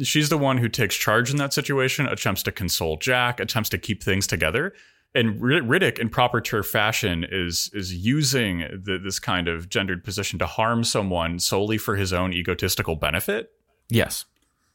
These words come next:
Speaker 1: And material gain, because he thinks it will solidify himself as some kind of, like, leader of, of the
Speaker 2: In
Speaker 1: group.
Speaker 2: the group. Yeah. Uh, it's, it's, it's interesting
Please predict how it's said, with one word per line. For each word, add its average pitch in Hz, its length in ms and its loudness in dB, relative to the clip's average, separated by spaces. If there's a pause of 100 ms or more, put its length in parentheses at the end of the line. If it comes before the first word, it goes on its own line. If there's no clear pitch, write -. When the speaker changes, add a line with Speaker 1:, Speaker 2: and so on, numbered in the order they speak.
(160)
Speaker 1:
And 156 200 4
material 131 480 2
gain, 101 320 2
because 90 200 -2
he 101 60 0
thinks 101 180 -2
it - 60 -4
will 87 80 -4
solidify 87 540 0
himself 82 400 -2
as 87 80 -4
some 90 140 -4
kind 82 160 -4
of, 78 80 -6
like, 76 200 -4
leader 95 680 -2 (520)
of, 143 260 4
of 147 180 2
the 127 60 6
Speaker 2:
In 117 60 6
Speaker 1:
group. 180 140 8
Speaker 2:
the - 40 -6
group. - 340 0 (380)
Yeah. 101 260 4 (300)
Uh, 175 160 6 (300)
it's, - 320 4 (140)
it's, - 280 4 (160)
it's 214 220 2
interesting 220 640 4